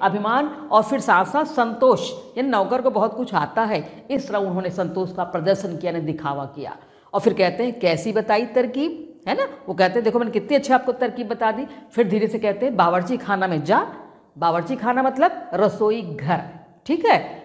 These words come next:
उर्दू में कहेंगे बावर्ची खाना, हिंदी में हम कहते हैं रसोई घर, ये अंग्रेजी में कहते हैं किचन, ठीक है। तो बावर्ची खाने में जा और जाकर कहते हैं, "बर्तन मांजने के लिए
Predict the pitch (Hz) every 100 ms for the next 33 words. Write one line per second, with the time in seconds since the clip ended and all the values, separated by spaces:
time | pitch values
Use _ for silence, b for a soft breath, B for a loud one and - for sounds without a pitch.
0 | - 202 190 208 202 202 202 175 160 165
1 | 240 - 233 233 320 - - - 190 190
2 | 185 180 165 151 175 175 247 - 160 160
3 | 165 190 175 254 269 B B - 220 -
4 | 165 185 190 196 151 143 180 196 190 294
5 | 294 269 262 - - - - 233 381 440
6 | - - - 208 202 214 220 254 233 226
7 | 214 180 202 277 214 185 202 202 165 180
8 | 180 196 254 180 185 247 220 175 160 160
9 | 214